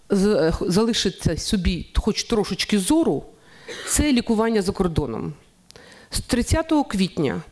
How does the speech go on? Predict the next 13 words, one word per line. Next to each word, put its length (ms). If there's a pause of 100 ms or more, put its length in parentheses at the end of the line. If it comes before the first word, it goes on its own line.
(160)
батальйон 500
«Азов», 320 (420)
волонтери 800 (280)
і 120
родина 600 (380)
пробують 460
ці 180
документи 760 (420)
подати 540
в 120
Міністерство 600
охорони 360
здоров'я 580